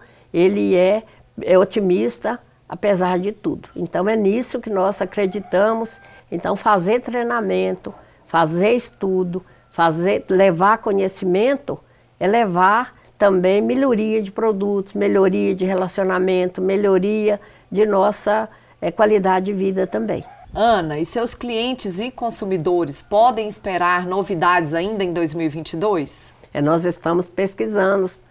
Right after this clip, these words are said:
Speaker 1: alguns outros produtos. Agora que deve ser liberada a linha pet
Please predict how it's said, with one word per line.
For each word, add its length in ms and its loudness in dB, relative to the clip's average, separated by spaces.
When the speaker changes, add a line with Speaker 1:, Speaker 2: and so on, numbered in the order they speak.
Speaker 1:
alguns 520 2
outros 460 -2
produtos. 720 -4
Agora 420 4
que 160 -6
deve 340 0
ser 180 -4
liberada 600 0
a 40 2
linha 280 0
pet 580 0